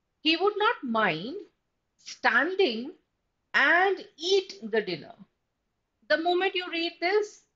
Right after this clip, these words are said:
you are able to understand, okay, this is not sounding correct, isn't it? So it has to be standing and eating the dinner. It is basically in grammar called parallelism.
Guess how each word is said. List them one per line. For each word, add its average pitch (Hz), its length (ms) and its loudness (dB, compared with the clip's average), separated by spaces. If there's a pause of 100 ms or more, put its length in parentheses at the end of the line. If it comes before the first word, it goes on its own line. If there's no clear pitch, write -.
(120)
you 233 100 -4
are 262 100 2
able 254 200 0
to 285 100 -4
understand, 262 540 -2
okay, 247 220 -4
this 240 180 -8
is 262 120 -14
not 240 220 -4
sounding 196 480 -4
correct, - 380 -8 (120)
isn't 302 380 -6
it? 302 220 -6 (440)
So - 180 -8
it 220 200 -8
has 226 280 -2
to 269 100 -12
be 320 320 -8 (160)
standing 226 920 -2
and 254 240 -2
eating 202 440 -10
the 277 160 2 (400)
dinner. 175 320 -8 (500)
It 269 120 -2
is 320 220 -4 (200)
basically 311 560 -4 (120)
in 277 160 -8
grammar 240 600 0
called 233 300 0 (160)
parallelism. 190 880 -2